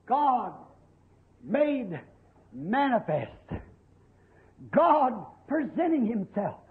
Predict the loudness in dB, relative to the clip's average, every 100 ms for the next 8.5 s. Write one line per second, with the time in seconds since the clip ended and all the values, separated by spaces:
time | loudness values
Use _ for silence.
0 | -20 _ _ _ _ _ _ _ _ _
1 | _ 0 4 6 6 8 8 6 6 4
2 | 0 2 4 4 2 0 -2 -4 -12 -20
3 | _ _ _ _ _ _ _ _ _ _
4 | _ _ _ _ _ _ _ _ _ _
5 | _ _ _ _ _ -12 -10 -10 -8 -6
6 | -6 -6 -4 -2 -2 0 0 -2 -6 -10
7 | -18 -20 _ _ _ _ _ _ _ _
8 | _ _ -2 0 -2